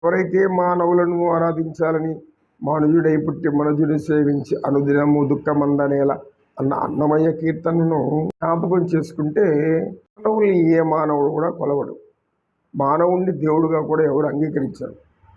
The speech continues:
అందరిలో ఉన్న దేవుడు అతనిలో కూడా ఉన్నట్లే. వేషం వేసుకున్నంత మాత్రాన వాళ్ళు దేవుళ్ళు అయిపోరు. వారిలో ప్రత్యేకమైన గుణం ఏది రాదు. ఇటువంటి ప్రత్యేక జ్ఞానం కావాలి అంటే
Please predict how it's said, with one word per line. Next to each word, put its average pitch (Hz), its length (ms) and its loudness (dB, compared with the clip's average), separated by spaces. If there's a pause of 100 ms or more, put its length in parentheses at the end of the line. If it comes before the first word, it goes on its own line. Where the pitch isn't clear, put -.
(160)
అందరిలో 220 340 4
ఉన్న 190 180 2
దేవుడు 170 680 0
అతనిలో 156 360 0
కూడా 160 180 0
ఉన్నట్లే. 160 440 -4
వేషం - 880 -4
వేసుకున్నంత 170 540 0
మాత్రాన 151 440 0
వాళ్ళు 139 240 0
దేవుళ్ళు 156 360 -2
అయిపోరు. 165 460 0 (580)
వారిలో 180 640 0 (220)
ప్రత్యేకమైన 180 720 0
గుణం 156 340 0
ఏది 160 260 -2
రాదు. 135 340 -2
ఇటువంటి - 920 -4
ప్రత్యేక 180 480 -2
జ్ఞానం 156 520 -2
కావాలి 165 720 0
అంటే - 220 -6